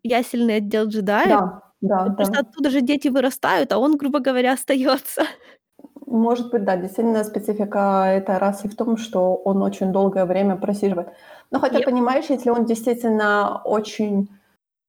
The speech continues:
Speaker 2: а, хорошо взаимодействует с силой, то какой смысл тогда его держать в ясельной группе, если всё-таки он растёт в восприятии этого, этой связи с силой?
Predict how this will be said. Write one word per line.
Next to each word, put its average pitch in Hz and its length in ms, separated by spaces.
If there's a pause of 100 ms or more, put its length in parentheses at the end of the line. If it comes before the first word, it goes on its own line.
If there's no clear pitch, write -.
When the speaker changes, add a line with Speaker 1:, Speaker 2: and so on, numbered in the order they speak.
Speaker 2:
а, 180 720
хорошо 214 840
взаимодействует 196 920
с - 40
силой, 220 580
то 196 500
какой 190 280
смысл 233 380
тогда 196 280
его 190 140
держать 185 480
в - 20
ясельной 190 540
группе, 214 360
если 185 320
всё-таки 190 420
он 185 240
растёт 190 580
в 170 320
восприятии 170 680
этого, 160 420
этой 175 280
связи 175 340
с - 80
силой? - 460